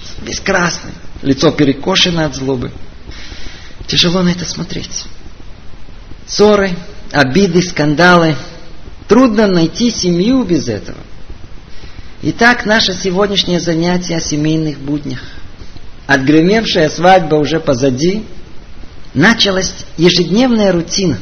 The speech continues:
Теперь нужно начать бороться за каждый день счастливого семейного счастья. Давайте разберём, что мешает этому семейному счастью.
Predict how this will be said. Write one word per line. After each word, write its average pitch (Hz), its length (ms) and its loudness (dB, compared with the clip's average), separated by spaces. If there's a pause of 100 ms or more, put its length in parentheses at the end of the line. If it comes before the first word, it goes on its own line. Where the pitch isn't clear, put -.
(800)
Теперь 220 500 0 (360)
нужно 202 340 4
начать 196 380 0
бороться 226 440 2
за 170 160 -4
каждый 190 440 -2
день 185 360 2
счастливого 170 540 0
семейного 139 500 -2
счастья. - 460 -6 (960)
Давайте 285 380 4
разберём, 190 440 2 (460)
что - 220 -4
мешает 202 420 2
этому 143 240 -2
семейному 123 500 0
счастью. - 440 -8